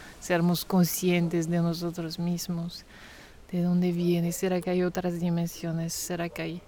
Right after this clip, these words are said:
cosas del invisible con las cuales podemos comunicar?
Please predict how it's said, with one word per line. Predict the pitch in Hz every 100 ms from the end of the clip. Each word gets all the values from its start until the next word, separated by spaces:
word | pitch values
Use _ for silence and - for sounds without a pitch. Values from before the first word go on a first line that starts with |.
| -
cosas | - 180 - 175 -
del | 190 175 185 185
invisible | 190 190 190 - - 196 185 185 180 - - - - - - - - -
con | - 180
las | 170
cuales | 180 175
podemos | 175 180 175
comunicar? | - 175 170 165 175